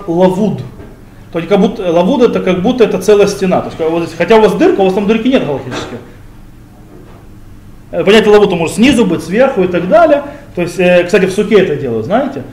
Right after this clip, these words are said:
В суке, э, вы никогда не видели, когда сука не сделана из дерева или из каких-нибудь таких вот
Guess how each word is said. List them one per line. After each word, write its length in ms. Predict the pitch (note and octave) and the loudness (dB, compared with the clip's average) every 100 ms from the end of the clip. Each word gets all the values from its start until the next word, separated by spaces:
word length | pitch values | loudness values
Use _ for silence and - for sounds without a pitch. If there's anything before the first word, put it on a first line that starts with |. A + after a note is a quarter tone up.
| - - | -18 -14
В 160 | - | -12
суке, 640 | E3 D#3+ B3 A3+ A3 - - - - | -10 -2 2 4 2 -2 -12 -20 -18
э, 840 | - D#3 D3 D3 C#3+ C#3+ C#3+ C#3 C#3 | -6 -2 0 2 2 2 0 0 -2
вы 100 | D3+ | -4
никогда 240 | E3 F3+ | -2 0
не 120 | A3 F3+ | 0 -2
видели, 280 | F#3+ F3 | -2 -2
когда 220 | - D3+ D3+ | -2 -4 -4
сука 540 | - C3+ C#3 B2+ - - D#3 | -6 -4 -2 -2 -8 -14 -8
не 280 | D#3+ F#3 D3+ | 0 0 0
сделана 360 | C3 E3 C#3+ | -2 -2 -2
из 160 | D3 C#3 | -6 -4
дерева 540 | B3+ E4 F#3+ C#3+ C3+ | -4 0 0 0 -4
или 80 | D3 | -6
из 60 | D3 | -10
каких-нибудь 340 | D#3 C3 B2 | -12 -14 -12
таких 280 | C#3+ - A2 | -12 -12 -14
вот 140 | A#2+ | -14